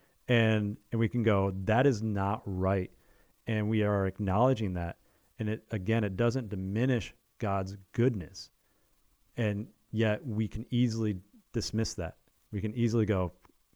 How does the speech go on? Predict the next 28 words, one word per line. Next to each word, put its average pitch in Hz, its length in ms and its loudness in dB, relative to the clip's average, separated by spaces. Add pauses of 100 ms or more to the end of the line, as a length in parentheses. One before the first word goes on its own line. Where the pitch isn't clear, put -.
(180)
"God's 92 240 -6
not 80 180 -10
good 85 240 -14
because 101 320 -6
my 92 320 -4 (180)
life 85 360 -8
is 90 120 -12
so 82 600 -12 (480)
bad 80 360 -10 (200)
and 107 100 -8
you 107 140 -2
don't 107 180 -4
understand." 85 540 -14 (300)
One 147 160 4
thing 160 120 8
I 131 60 8
wanted 120 280 6
to - 80 -4
add 117 340 4 (100)
on 110 160 0
top 117 240 4
of 120 80 2
that 104 240 0
is 101 200 -2
just 135 280 -2
because 139 380 2
we 120 120 4
can 104 300 -2